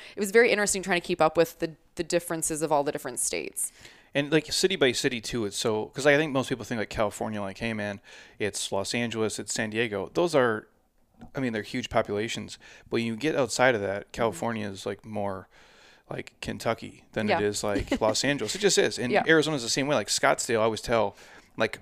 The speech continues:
Speaker 2: "I live here, but I don't live here," is what I always say.
Speaker 1: Mm-hmm.
Speaker 2: Like, I'm here, but I live in my own little world. Like, I don't live in the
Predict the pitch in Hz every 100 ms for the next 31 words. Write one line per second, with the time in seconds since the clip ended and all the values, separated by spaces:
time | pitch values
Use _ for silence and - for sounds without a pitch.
0 | - 143 151 165 - 143 139 110 113 110
1 | 110 104 101 101 113 113 101 95 101 -
2 | - _ 185 185 123 113 113 - 180 131
3 | 110 104 - - - _ 117 127 117 117
4 | 117 123 110 104 104 98 - - 113 104
5 | 107 110 107 107 104 104